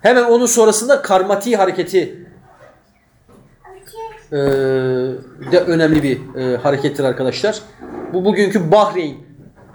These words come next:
e, sınırlarında bir bölgede başlayıp Mekke'ye kadar sirayet eden, e, bir harekettir. Karmati hareketi.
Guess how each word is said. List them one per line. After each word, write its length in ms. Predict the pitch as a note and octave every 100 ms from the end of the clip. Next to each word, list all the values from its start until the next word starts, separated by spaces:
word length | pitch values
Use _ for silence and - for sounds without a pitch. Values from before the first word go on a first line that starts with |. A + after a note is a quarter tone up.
| -
e, 300 | C#3+ C#3+ C#3
sınırlarında 600 | - E3 D#3+ E3 E3+ D#3+
bir 80 | D#3
bölgede 600 | E3 E3 D#3+ F3 E3 - - - _
başlayıp 560 | B2+ D3+ D3+ D#3+ G#3+ A3 - -
Mekke'ye 680 | C#3 D#3+ G3 A#3+ - G3 D#3+
kadar 300 | D3 C3+ A2+ - - - - - - _ _ _ _ _ _ _ _ - -
sirayet 520 | - - F3 F3 G3 F3+
eden, 400 | D3+ C3+ - - - _ _ _ - - B2+
e, 320 | B2+ B2+ B2+
bir 80 | D3+
harekettir. 520 | D#3 C#3+ - C#3 -
Karmati 500 | E3 D#3 D3 C#3+ C3+
hareketi. 540 | C3 B2 A#2+ G#3+ A3